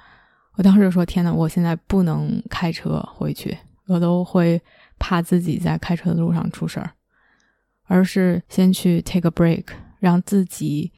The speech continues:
冷静到起码可以去控制自己的情绪，可以去开车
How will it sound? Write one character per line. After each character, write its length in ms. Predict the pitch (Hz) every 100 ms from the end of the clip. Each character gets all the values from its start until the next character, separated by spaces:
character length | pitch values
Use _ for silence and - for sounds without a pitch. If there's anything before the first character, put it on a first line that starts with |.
| -
冷 260 | 196 170
静 220 | 170 220 214
到 180 | 175
起 220 | 170 - 180
码 240 | 170 -
可 380 | - - 165 165
以 240 | 180 175 -
去 520 | - - 175 175 - - -
控 260 | 240 220
制 120 | 190
自 180 | 180 190
己 160 | 175 -
的 140 | 165
情 340 | - - 165 170
绪， 160 | 180
可 240 | - - 190
以 160 | 180
去 200 | - -
开 300 | - - 175
车 420 | 175 - 180 180